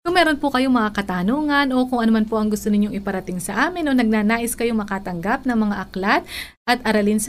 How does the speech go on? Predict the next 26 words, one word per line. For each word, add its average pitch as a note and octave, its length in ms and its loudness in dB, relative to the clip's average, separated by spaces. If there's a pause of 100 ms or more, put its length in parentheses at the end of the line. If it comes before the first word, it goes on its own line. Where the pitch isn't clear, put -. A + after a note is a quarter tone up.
Biblia G#3+ 400 2
na A3+ 160 2
amin G#3+ 160 2
pong G3+ 240 -2
ipinamimigay, B3 720 0 (240)
makipag-ugnayan A3+ 720 0
lang G#3 160 -2
po G#3+ 80 -2
kayo G#3 160 0
sa F#3 320 -4
amin. A3+ 160 0
Maaari A3+ 400 0
po A3 160 -6
kayong G#3+ 240 0
tumawag G#3 720 0
or A#3+ 320 4
mag-text. A#3+ 720 -2
I-text G3+ 400 -4
po A3 80 0
ang G#3 160 2
inyong G#3 80 -2
kompletong G#3+ 480 -2
pangalan G#3+ 480 0
at A3+ 80 -4
kompletong G#3 560 -4
address. F3 480 -2